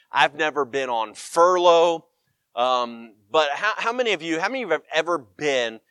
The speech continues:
I know some of you, if you've been, you've been at Bailey Road, uh, for a long time. How many of you have ever been to a different, new, strange church before?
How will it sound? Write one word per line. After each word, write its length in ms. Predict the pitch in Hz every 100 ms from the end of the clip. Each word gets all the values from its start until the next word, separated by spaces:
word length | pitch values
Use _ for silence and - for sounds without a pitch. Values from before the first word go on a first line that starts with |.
| _
I 100 | 165
know 100 | 185
some 160 | 175 170
of 100 | 156
you, 100 | 147
if 80 | 120
you've 220 | 165 143
been, 320 | 151 147 147
you've 220 | 165 190
been 100 | 160
at 100 | 156
Bailey 280 | 120 147 135
Road, 300 | 123 123 117 - _ _ _
uh, 240 | 123 120 110
for 460 | - 127 120 113
a 60 | 113
long 440 | 113 120 123 123
time. 400 | 117 135 120 117 - _ _
How 140 | 160 208
many 120 | 226
of 40 |
you 80 | 160
have 160 | 135 147
ever 320 | 165 160 156
been 480 | 110 143 143 139 131
to 400 | - 131 123 123
a 180 | 117 110 _ _
different, 640 | 156 156 - 160 156 -
new, 680 | 127 120 131 139 139 135 131 - _ _ _ _
strange 680 | - - - 147 135 127 -
church 320 | - 110 -
before? 420 | 98 95 92 82